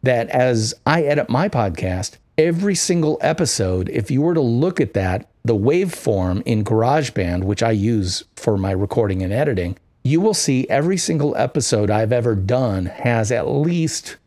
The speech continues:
conservatively one hundred edits in it, meaning I've taken out a whole lot of ums, ahs, you knows, well, all those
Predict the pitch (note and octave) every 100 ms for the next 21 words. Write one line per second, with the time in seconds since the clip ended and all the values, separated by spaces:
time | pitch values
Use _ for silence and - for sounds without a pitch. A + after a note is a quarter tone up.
0 | _ D3 B2+ F3 E3 D3+ A2+ A2 G#2 A2
1 | A2+ C3+ C3+ C3 C3 A#2 A#2 - G#2 F#2+
2 | - - - _ - A2+ F#2 - _ -
3 | C3 C3 C3 B2+ - - - A#2+ - D#3
4 | F#3 F3 D#3 G#2 F2+ _ _ - A2+ -
5 | D3+ D3 C3 B2+ - C3+ G#2+ F2+ F2+ -
6 | _ - B2 A2 G#2 F#2+ F#2 C#3+ A#2 B2+
7 | C3+ B2+ G2+ F#2 F2+ - - _ D#3+ E3
8 | C#3+ A2+ F2 - - - - D#3+ F#3+ F#3
9 | E3+ C#3 -